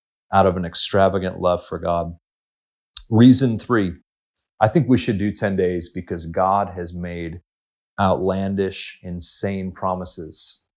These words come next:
in the scripture that are not fulfilled. Um, just think about this for a second. God has made these incredible promises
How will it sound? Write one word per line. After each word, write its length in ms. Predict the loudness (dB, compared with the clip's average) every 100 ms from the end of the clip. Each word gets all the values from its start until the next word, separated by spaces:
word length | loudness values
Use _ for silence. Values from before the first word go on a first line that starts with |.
| _ _ _ _ -4
in 160 | 0 2
the 80 |
scripture 680 | 0 -2 -4 -6 -8 -10 -10 -10
that 180 | -4 -2
are 160 | -2 -8
not 300 | -10 -12 -16
fulfilled. 480 | -18 -12 -10 -10 _ _ _ _ _ _ _ _ _ _ _ _ _ _ -8
Um, 460 | -4 -4 -6 -12 -16 _ _ _ _ _ _ _ _ _ _ _ _ _ _ _ _ _ _ _ _ _ _ _ _ _ _ _ _ _ 4
just 420 | 4 4 -6 -4
think 180 | 0 0
about 280 | 2 0 -2
this 180 | -10 -12
for 120 | -12
a 40 |
second. 300 | -12 -12 -8
God 300 | 2 4 4
has 200 | 0 -4
made 400 | -4 -2 -2 -2
these 220 | -4 -8
incredible 680 | -10 -14 -10 -2 0 2 0
promises 920 | -2 -4 -4 -4 -10 -12 -14 -14 -14